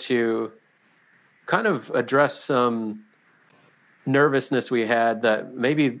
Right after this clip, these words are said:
the tribes that we say that we're a part of might not think of us as being a part of that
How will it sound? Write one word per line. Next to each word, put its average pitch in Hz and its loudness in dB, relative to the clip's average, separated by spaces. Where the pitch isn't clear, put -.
the 107 0
tribes 131 2
that 117 0
we 107 2
say 135 2
that 120 0
we're 110 4
a 101 0
part 101 2
of 98 -2
might 123 0
not 117 2
think 131 -2
of 113 0
us 104 2
as 98 -2
being 135 0
a 104 -2
part 95 0
of 85 -10
that 87 -4